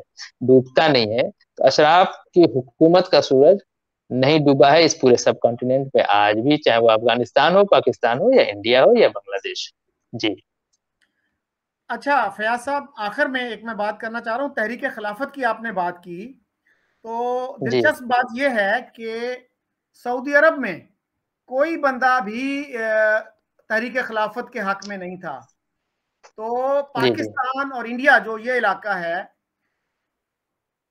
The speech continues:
Speaker 2: मुसलमान जो थे, वो इतने जज्बाती हुए, तहरीक खिलाफत चलाई उन्होंने, और एक शेर पढ़ा जाता है कि "जान बेटा खिलाफत पे दे दो, बोली अम्मा मोहम्मद अली की।"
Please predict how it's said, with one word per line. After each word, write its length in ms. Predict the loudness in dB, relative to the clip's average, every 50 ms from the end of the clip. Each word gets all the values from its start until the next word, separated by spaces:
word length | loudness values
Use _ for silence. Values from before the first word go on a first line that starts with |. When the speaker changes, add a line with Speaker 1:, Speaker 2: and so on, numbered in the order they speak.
| _ _ _ _ _ _ -10
Speaker 2:
मुसलमान 420 | -8 -8 -6 -6 -4 -4 -4 -4
जो 100 | -6 -10
थे, 300 | -12 -10 -10 -8 -8 -8
वो 220 | -8 -8 -8 -8 -10
इतने 220 | -10 -10 -12 -10
जज्बाती 500 | -10 -10 -8 -2 0 0 0 0 -4 -8
हुए, 320 | -6 -6 -2 0 0 0 0
तहरीक 400 | -2 -4 -4 -4 -6 -6 -6 -8
खिलाफत 520 | -8 -6 -6 -6 -6 -6 -8 -10 -12 -10 -10
चलाई 300 | -6 -6 -4 -4 -4 -6
उन्होंने, 400 | -8 -8 -8 -8 -8 -8 -8 -10 -12 _ _ _ _ _ _ _ _ -4
और 300 | 0 2 2 2 2 0
एक 160 | -4 -6 -10
शेर 280 | -10 -4 -2 0 0 0
पढ़ा 260 | -2 -2 0 0 0
जाता 380 | 0 0 -2 -2 -2 -4 -4
है 240 | -2 -2 -2 -4 -4
कि 420 | -6 -8 -12 -12 -10 -10 -10 -10 -6
"जान 360 | -4 -2 0 2 0 0 0
बेटा 420 | -4 -6 -4 -2 -2 0 0 -2
खिलाफत 520 | -2 -6 -6 -6 -6 -6 -6 -8 -14 -14 _
पे 80 | -14 -12
दे 180 | -10 -8 -8 -6
दो, 400 | -4 -4 -4 -4 -4 -8 _ _ _ _ _ _ _ _ _ -8
बोली 340 | -6 -4 -4 -4 -6 -4 -4
अम्मा 380 | -6 -6 -4 -6 -4 -4 -4
मोहम्मद 480 | -4 -6 -8 -8 -8 -6 -6 -6 -6 -6
अली 280 | -8 -10 -8 -8 -10 -10
की।" 400 | -12 -12 -14 -14 -14 -16 _